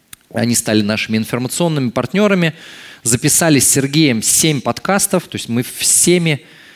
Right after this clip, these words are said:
возможными способами решили, то есть всё, что мы можем делать, какую информационную, э, как это, продукцию, мы вот ту продукцию и, э, со-, создавали.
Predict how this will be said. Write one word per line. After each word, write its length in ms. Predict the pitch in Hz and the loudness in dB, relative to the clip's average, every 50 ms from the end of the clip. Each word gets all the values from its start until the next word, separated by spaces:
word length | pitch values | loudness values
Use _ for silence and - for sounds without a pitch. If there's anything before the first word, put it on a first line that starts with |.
| - _ _ _ - | -20 _ _ _ -2
возможными 680 | 107 135 135 131 147 156 170 160 127 127 123 117 117 | 0 0 0 2 2 2 2 2 0 0 -2 0 0
способами 600 | - - - 185 220 226 - - 165 160 143 127 | -2 -2 0 0 2 2 2 2 0 2 2 2
решили, 440 | 117 120 - - - 175 170 160 135 | 2 2 2 2 2 2 2 2 2
то 180 | 110 - - | 0 -2 -4
есть 200 | 123 - - - | -4 -4 -4 -6
всё, 160 | - - 165 | -4 -2 -2
что 200 | 156 - - 139 | -2 -2 -2 -2
мы 100 | 127 131 | -2 0
можем 380 | 143 180 226 220 156 139 123 113 | 0 0 0 0 0 -2 -2 -2
делать, 320 | 101 113 110 98 92 - | 0 2 2 2 0 -2
какую 420 | - - 107 - - 131 120 107 104 | -6 -10 -12 -10 -6 -4 -2 -2 -2
информационную, 840 | 101 95 - - 104 107 104 - - 120 117 113 104 104 104 98 98 | -2 -4 -6 -6 -6 -6 -6 -6 -6 -6 -4 -4 -2 -2 -2 -4 -4
э, 840 | 98 98 95 95 92 95 95 95 95 95 92 92 92 92 92 85 85 | -4 -4 -6 -6 -6 -6 -6 -6 -6 -8 -8 -8 -8 -8 -10 -12 -10
как 200 | - 98 90 - | -10 -10 -10 -10
это, 280 | - - - 92 87 - - - - - - _ _ | -12 -12 -12 -12 -12 -14 -16 -20 -20 -20 -20 _ _
продукцию, 640 | - 135 127 123 147 143 - - - - 101 92 92 | -4 -4 0 2 0 0 0 -4 -6 -6 -6 -4 -4
мы 200 | 101 135 175 185 | -4 -2 0 2
вот 280 | 143 127 131 - - - - | 2 2 0 -2 -6 -12 -4
ту 580 | - 147 147 143 135 127 117 110 101 101 104 90 - | 0 2 2 4 4 2 2 2 0 0 -2 -2 -2
продукцию 720 | - 123 107 101 110 - - - - - 113 104 107 113 | -2 -2 0 0 0 -2 -2 -4 -4 -2 0 0 2 2
и, 280 | 131 123 123 127 123 | 2 4 4 2 2
э, 500 | 107 101 110 110 104 104 104 101 104 107 104 | 0 -2 -4 -2 -2 -2 -2 -2 -2 -2 -2
со-, 180 | - - 127 120 | 0 0 0 0
создавали. 760 | 104 - - 131 120 107 110 123 117 113 107 95 92 95 87 | 0 0 0 0 0 2 2 2 2 2 2 2 2 0 -2